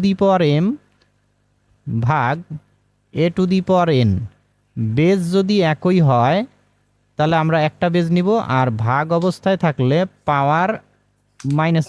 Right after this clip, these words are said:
করতে হয়, অর্থাৎ m মাইনাস n। তো এই সূত্র থেকে আমরা এটা লিখতে পারি ইকুয়াল log বেজে হলো টেন, উপরে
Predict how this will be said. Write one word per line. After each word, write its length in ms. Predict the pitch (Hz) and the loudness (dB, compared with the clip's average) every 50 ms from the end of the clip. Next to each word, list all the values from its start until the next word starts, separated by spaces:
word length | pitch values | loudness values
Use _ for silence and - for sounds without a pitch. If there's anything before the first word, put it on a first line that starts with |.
| - | -4
করতে 240 | 147 127 - _ - 123 | -4 -4 -4 _ -2 0
হয়, 140 | 110 107 101 107 | 2 2 0 0
অর্থাৎ 220 | 113 - - 131 - - - - - 143 160 175 180 | -2 -2 -4 -6 -6 -8 -12 -8 -4 -2 -2 0 0
m 20 | 180 175 165 156 | 0 0 0 0
মাইনাস 380 | 139 131 127 131 160 196 208 - - - - - - 143 139 113 | 0 0 0 0 0 -2 -4 -4 -10 -16 -14 -6 -2 -2 0 0
n। 40 | 95 90 98 - - _ _ _ _ _ _ _ _ _ _ _ _ _ _ _ _ _ _ _ | 0 -2 -4 -8 -12 _ _ _ _ _ _ _ _ _ _ _ _ _ _ _ _ _ _ _
তো 40 | 143 156 | -2 0
এই 60 | 185 175 - | 0 0 -2
সূত্র 200 | 202 185 - 208 196 190 180 - | -4 -4 -2 0 -2 0 0 -2
থেকে 200 | 170 156 151 185 196 175 | -2 0 0 0 0 2
আমরা 220 | 151 139 139 160 185 285 349 - _ _ _ _ _ _ 135 | 2 2 2 0 0 -2 -4 -8 _ _ _ _ _ _ -4
এটা 120 | 131 160 151 147 | -2 0 2 2
লিখতে 220 | 151 - - - 147 127 | 0 0 -2 -4 -2 0
পারি 180 | 127 123 156 185 339 339 - _ _ _ _ _ _ _ _ _ _ _ _ _ _ _ _ _ _ _ _ _ _ _ _ _ _ _ _ _ _ _ _ _ - - 143 143 | 0 0 0 0 -2 -4 -8 _ _ _ _ _ _ _ _ _ _ _ _ _ _ _ _ _ _ _ _ _ _ _ _ _ _ _ _ _ _ _ _ _ -6 -2 -2 -2
ইকুয়াল 420 | - - - 180 151 123 127 156 190 214 - _ _ _ _ _ _ - | 0 0 0 2 2 2 2 0 -2 -6 -8 _ _ _ _ _ _ -4
log 380 | 117 123 139 143 143 131 147 160 156 135 123 | 0 0 2 2 2 0 0 -2 -4 -4 -2
বেজে 240 | 135 151 156 160 180 180 | -2 -2 0 2 2 2
হলো 160 | 175 180 180 170 - | 2 0 0 -2 0
টেন, 180 | 160 156 175 208 311 - _ _ _ _ _ _ _ _ _ _ _ _ _ - | 0 0 0 0 -2 -6 _ _ _ _ _ _ _ _ _ _ _ _ _ -6
উপরে 300 | 156 151 156 180 180 185 | -4 -2 -2 0 0 0